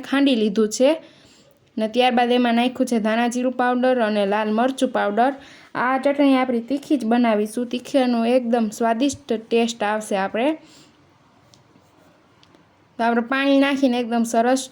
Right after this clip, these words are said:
ચટણી બનીને થઈ ગઈ છે તૈયાર. એમાં નાખશું હવે ધાણા ભાજી. ધાણા ભાજી આપણે વધારે નાખશું કારણ કે ધાણા ભાજીનો ટેસ્ટ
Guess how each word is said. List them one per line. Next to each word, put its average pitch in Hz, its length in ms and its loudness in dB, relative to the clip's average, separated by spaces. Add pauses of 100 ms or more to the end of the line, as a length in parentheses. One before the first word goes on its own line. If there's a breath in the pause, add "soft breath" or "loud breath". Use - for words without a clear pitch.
(140)
ચટણી 247 400 0
બનીને 262 340 6 (180)
થઈ 254 200 0
ગઈ 233 160 2
છે 226 80 2 (100)
તૈયાર. 262 340 2
એમાં 233 360 2
નાખશું 240 420 -4
હવે 247 220 4 (2000 loud breath)
ધાણા 262 360 0
ભાજી. 196 360 -2 (2250)
ધાણા 269 280 0
ભાજી 262 240 2
આપણે 247 260 2
વધારે 285 340 2 (100)
નાખશું 233 360 -4
કારણ 240 320 0
કે 220 100 0
ધાણા 233 280 0
ભાજીનો 233 340 0
ટેસ્ટ 254 360 -2